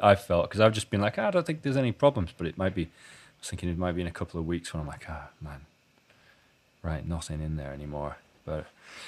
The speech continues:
but I mean, we're, we, I feel quite lucky, uh,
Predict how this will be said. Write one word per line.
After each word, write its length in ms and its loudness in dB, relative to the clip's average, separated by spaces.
but 360 6
I 60 10
mean, 260 12
we're, 240 12
we, 320 2
I 60 4
feel 240 10
quite 220 12
lucky, 600 6
uh, 320 6